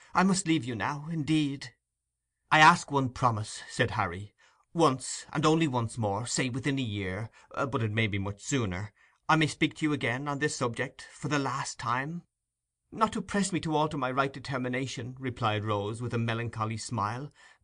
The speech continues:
"It will be useless." "No," said Harry. "To hear you repeat it, if you will, finally repeat it.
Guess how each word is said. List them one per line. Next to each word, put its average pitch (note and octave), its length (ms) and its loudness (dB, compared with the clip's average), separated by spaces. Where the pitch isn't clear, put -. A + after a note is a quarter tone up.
"It - 160 0
will G3+ 100 2
be F3+ 100 2
useless." D#3 680 -4
"No," A#2 440 4
said G#2+ 220 -4
Harry. G2+ 420 -6
"To G3+ 100 6
hear G3+ 140 10
you F#3+ 80 4
repeat D#3 420 2
it, G#2+ 140 -8
if C3 100 -2
you B2+ 100 0
will, A2+ 380 -2
finally D3+ 560 4
repeat G#2 420 -4
it. - 240 -12